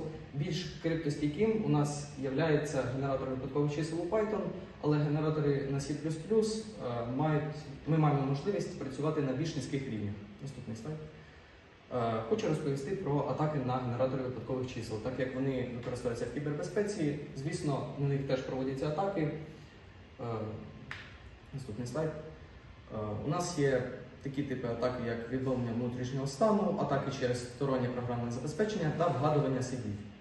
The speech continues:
тобто початкового зерна. Як захиститись від таких атак? Використовувати криптографічні стійкі генератори, е, не використовувати слабкі генератори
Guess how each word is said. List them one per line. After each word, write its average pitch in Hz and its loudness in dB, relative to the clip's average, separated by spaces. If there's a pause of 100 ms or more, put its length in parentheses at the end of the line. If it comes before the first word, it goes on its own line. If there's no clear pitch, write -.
(120)
тобто 151 -2
початкового 120 -2
зерна. 101 -2 (680)
Як 202 2
захиститись 151 0
від 147 2
таких 147 2
атак? 110 -2 (420)
Використовувати 156 4
криптографічні 139 -2
стійкі 127 -4
генератори, 170 0 (320)
е, 262 6
не 175 4
використовувати 165 2
слабкі 156 0
генератори 147 4